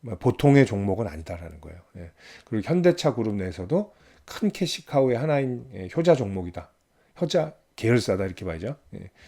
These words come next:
그렇게 보시는 게 맞습니다. 예. 자, 일단은 십칠만 삼천오백 원, 예, 적-, 특히나 이제 약간 지지는 성공하는 분위기죠. 예, 골로 가는 듯한 그런 분위기입니다. 자, 요거 돌파할 때 이십만 원을 돌파해야 돼요.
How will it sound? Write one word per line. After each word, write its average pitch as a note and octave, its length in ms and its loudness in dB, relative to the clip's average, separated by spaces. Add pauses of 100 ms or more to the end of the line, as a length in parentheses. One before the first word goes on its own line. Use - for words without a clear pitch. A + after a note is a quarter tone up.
(220)
그렇게 A2+ 240 0
보시는 G2+ 260 -2
게 G#2 60 -6
맞습니다. G2 880 -4
예. G#2+ 120 -14 (580)
자, - 180 -2
일단은 E3 480 6
십칠만 G#3+ 500 2
삼천오백 E3 480 2
원, C3+ 340 2
예, G2+ 220 -10
적-, - 340 -8 (600)
특히나 - 800 0
이제 C3 340 -2
약간 C#3 300 0
지지는 D#3 420 2
성공하는 G3 580 4
분위기죠. G#2+ 480 -6 (120)
예, F#2+ 120 -12
골로 A2+ 240 -4
가는 F#2+ 300 -8
듯한 A#2 540 -12 (100)
그런 G#2 160 -12
분위기입니다. G2 680 -4 (380)
자, A2+ 120 0
요거 D#3 300 8
돌파할 C3 480 4
때 C3+ 80 0
이십만 F3+ 520 6
원을 D#3+ 200 2
돌파해야 F2 460 -8
돼요. D#2+ 140 -14